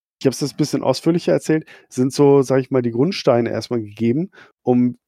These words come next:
was Neues halt zu geben und dann, äh, äh, zu erschaffen. Und mit gerade dem Sourcebook Tama Rising, das ich mir, oh,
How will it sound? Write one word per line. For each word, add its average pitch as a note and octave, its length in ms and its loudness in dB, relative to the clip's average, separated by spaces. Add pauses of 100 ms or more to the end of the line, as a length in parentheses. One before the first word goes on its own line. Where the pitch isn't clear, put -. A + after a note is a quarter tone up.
was A#2 300 -2
Neues C3+ 400 2
halt A2+ 100 -4
zu - 140 -10
geben G2 240 -8
und G#2+ 120 -8
dann, G#2+ 220 -6
äh, A2 520 -2
äh, - 20 -14
zu - 160 -8
erschaffen. A2+ 520 -8 (360)
Und B2+ 160 2
mit B2 300 -2
gerade C3 300 4
dem B2+ 140 0
Sourcebook D3+ 520 -2
Tama A#2+ 300 0
Rising, B2+ 600 0
das C#3 200 -4
ich C3 120 -14
mir, C3 320 0
oh, - 100 -14